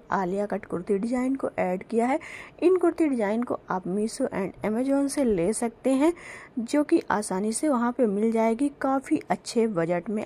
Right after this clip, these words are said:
आपको मिल जाएगी। So गाइज, उम्मीद करती हूँ आज की वीडियो बहुत अच्छी है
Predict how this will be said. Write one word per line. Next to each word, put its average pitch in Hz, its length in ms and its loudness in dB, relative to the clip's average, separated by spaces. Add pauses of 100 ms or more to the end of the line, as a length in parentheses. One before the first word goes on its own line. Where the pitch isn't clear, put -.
आपको 160 320 -2
मिल 190 280 -2
जाएगी। 247 440 2 (380)
So 320 220 2
गाइज, 311 360 4
उम्मीद 196 320 0
करती 233 300 0
हूँ 262 180 0
आज 165 140 -4
की 240 100 -4
वीडियो 233 360 0
बहुत 185 500 0
अच्छी 262 320 -2
है 262 240 -2